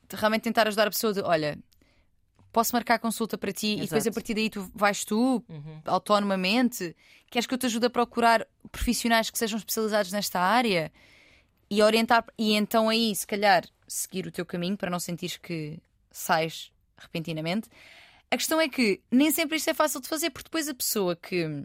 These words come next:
Speaker 1: tem um comportamento aditivo, também muitas vezes, não sei se é o caso, mas tendo em conta a sua adição, tem um comportamento muito manipulador
Speaker 2: Uhum.
Speaker 1: para tentar conseguir aquilo que quer, que
Speaker 2: Claro.
Speaker 1: vitimiza-se,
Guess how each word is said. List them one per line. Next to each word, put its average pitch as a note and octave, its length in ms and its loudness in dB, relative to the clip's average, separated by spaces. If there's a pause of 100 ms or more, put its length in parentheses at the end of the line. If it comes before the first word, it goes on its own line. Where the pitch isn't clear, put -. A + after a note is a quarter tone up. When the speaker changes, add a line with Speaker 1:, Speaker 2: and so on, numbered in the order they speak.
(800)
Speaker 1:
tem A#3+ 160 2
um A#3 40 0
comportamento G#3 480 -4
aditivo, E3 540 -6 (280)
também B3+ 240 2
muitas C4 360 2
vezes, A3+ 440 2
não F3+ 100 -6
sei A3+ 140 -4
se - 100 0
é C4 40 2
o B3 40 2
caso, D#3 420 -2 (280)
mas - 100 -4
tendo D4 160 2
em D#4 60 0
conta A#3+ 260 2
a A3+ 40 2
sua G#3+ 260 0
adição, F3 580 -2 (200)
tem - 100 -6
um A3 40 -4
comportamento A3+ 540 -2
muito A3 380 -2
manipulador A3+ 800 2 (260)
Speaker 2:
Uhum. E3 260 -12
Speaker 1:
para G#3+ 120 -2
tentar G#3+ 240 2
conseguir G#3 300 -2
aquilo G#3 160 -4
que - 200 -20
quer, A3+ 400 4
que - 120 -14
Speaker 2:
Claro. F#3+ 140 0
Speaker 1:
vitimiza-se, A3+ 960 4